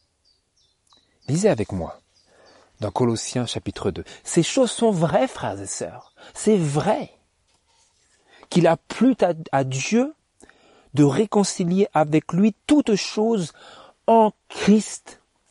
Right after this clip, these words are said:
par le sang de la croix, dans le corps de sa chair, par sa mort. C'est vrai. C'est vrai.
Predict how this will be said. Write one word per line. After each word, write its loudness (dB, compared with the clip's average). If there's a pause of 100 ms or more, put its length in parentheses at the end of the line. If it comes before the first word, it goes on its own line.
(2500)
par 2
le 4
sang 0
de 4
la 2
croix, -2 (460)
dans 2
le 0
corps 0
de 0
sa -2
chair, -14 (1000)
par -2
sa -10
mort. -16 (1200)
C'est -10
vrai. -14 (1400)
C'est -12
vrai. -10